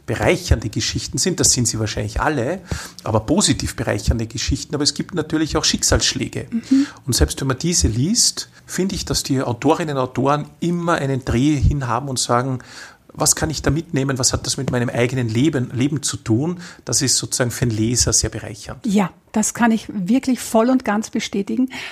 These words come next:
Speaker 2: Also ich be-, ich folge, ich fol-, ich darf's, ich darf sie ja nennen. Sie ist ja, wenn sie schreibt, darf man ja auch den Namen nennen. Lilly Ruth zum Beispiel.
Speaker 1: Mhm.
Speaker 2: Habe ich abonniert und wenn da ein E-Mail kommt, dass sie eine Geschichte geschrieben hat, da, da klicke ich sofort drauf.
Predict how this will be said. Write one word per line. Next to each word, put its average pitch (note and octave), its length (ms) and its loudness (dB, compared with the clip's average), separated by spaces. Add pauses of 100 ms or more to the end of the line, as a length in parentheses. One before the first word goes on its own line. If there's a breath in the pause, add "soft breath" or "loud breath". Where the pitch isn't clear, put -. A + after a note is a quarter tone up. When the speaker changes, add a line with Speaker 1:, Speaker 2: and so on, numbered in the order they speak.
(140 loud breath)
Speaker 2:
Also A3+ 260 4
ich - 260 -4
be-, G#3+ 260 2
ich - 140 -2
folge, A#3 600 4
ich - 260 -6
fol-, G#3 160 2
ich A#3 80 -2
darf's, - 400 -2
ich G#3 120 -8
darf G3+ 160 -2
sie - 120 0
ja F#3 80 4
nennen. F#3+ 300 4
Sie A3 140 -2
ist G3+ 100 -2
ja, F#3+ 440 2
wenn F#3+ 320 0
sie G3+ 140 -4
schreibt, - 400 0
darf F#3+ 140 2
man G3 100 2
ja F#3+ 140 4
auch - 80 -8
den F#3+ 100 0
Namen F#3 280 2
nennen. A#3 260 2
Lilly G#3+ 240 2
Ruth G3+ 320 0
zum B3 220 -4
Beispiel. - 400 -4
Speaker 1:
Mhm. - 80 -2 (640 loud breath)
Speaker 2:
Habe G#3+ 200 2
ich - 140 -2
abonniert A3 520 4
und G#3+ 220 2
wenn G#3+ 220 4
da G#3 120 6
ein A3+ 220 6
E-Mail B3 320 6
kommt, A3+ 240 2
dass A3+ 100 4
sie A#3 60 4
eine A3+ 160 4
Geschichte A3+ 400 -2
geschrieben A3 460 0
hat, G#3 180 0
da, F#3 160 2
da D#3+ 160 -2
klicke F3+ 320 -4
ich E3+ 100 -4
sofort - 640 0
drauf. - 320 -6